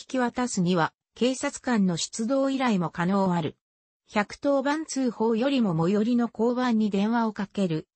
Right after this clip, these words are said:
方が警察官の現場到着が早い場合もある。電話を受けた交番では、制服警察官が、黒バイや自転車で飛んでいく。また、神奈川県警察、兵庫県警察、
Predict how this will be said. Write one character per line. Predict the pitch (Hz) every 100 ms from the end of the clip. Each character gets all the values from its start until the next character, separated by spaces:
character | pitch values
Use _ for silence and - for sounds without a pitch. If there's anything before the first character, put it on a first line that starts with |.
| _
方 | - 285
が | 214 175
警 | 233 262
察 | 277 277 -
官 | 254 208
の | 165
現 | 165 240
場 | 294
到 | 277 285 294
着 | - 214 202
が | 175 160
早 | - 202 214
い |
場 | 196 196 196
合 |
も | 196 190 175
あ | 160
る。 | 131 _ _ -
電 | 185 254
話 | 269 254
を | 247
受 | 247
け | 240
た | 170
交 | - 175 202
番 | 214 202
で | 185
は、 | 156 160 _ _
制 | - 233 294
服 | - -
警 | - 277
察 | 254 247 -
官 | - 226 190
が、 | 165 170 _ _ -
黒 | 302 302
バ | 240
イ | 202
や | 170
自 | 143 151
転 | 262 277
車 | 226 190
で | 175
飛 | - 170
ん |
で | 202
い | 175 170
く。 | - 170 _ _ _ _ -
ま | 180
た、 | 196 190 _ _
神 | - 214
奈 | 277 311 302
川 | 302
県 | - 214 170
警 | 180 214
察、 | 202 175 165 156 _ _ -
兵 | 226 277
庫 | 311
県 | - 220 175
警 | - 202
察、 | 208 185 - 156